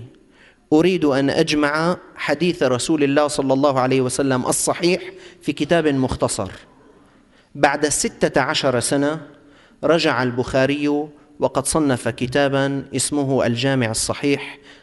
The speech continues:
صحيح البخاري معروف عند الناس، أصح كتاب بعد القرآن الكريم. أحد العلماء اسمه محمد الوراق قال:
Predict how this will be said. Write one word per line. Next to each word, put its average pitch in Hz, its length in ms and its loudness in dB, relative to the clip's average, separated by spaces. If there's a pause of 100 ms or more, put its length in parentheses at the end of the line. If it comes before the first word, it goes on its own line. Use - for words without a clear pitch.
صحيح - 400 0
البخاري 120 520 0
معروف 117 420 -2
عند 113 300 -2
الناس، 107 420 -4 (520)
أصح - 460 2
كتاب 143 800 2 (360)
بعد 135 280 2
القرآن 123 520 2
الكريم. 104 580 -4 (1300)
أحد 160 260 2
العلماء 139 600 2
اسمه 151 360 0
محمد 139 480 0
الوراق 120 840 0 (140)
قال: 135 460 2